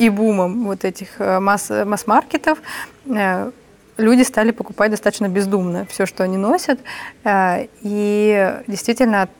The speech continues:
количество таких отходов огромное, но их можно сдать на переработку. Есть, э,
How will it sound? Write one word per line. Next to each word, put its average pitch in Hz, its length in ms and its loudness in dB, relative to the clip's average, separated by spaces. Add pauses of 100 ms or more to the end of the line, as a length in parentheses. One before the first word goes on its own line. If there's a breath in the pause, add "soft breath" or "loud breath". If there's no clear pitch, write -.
количество 190 720 -2 (140)
таких 196 380 -6
отходов 240 600 0
огромное, 196 680 0
но 196 380 0 (800 loud breath)
их - 200 -4
можно 214 280 2
сдать 190 220 0
на 185 80 -2
переработку. 190 920 0
Есть, 196 500 -4
э, 185 240 0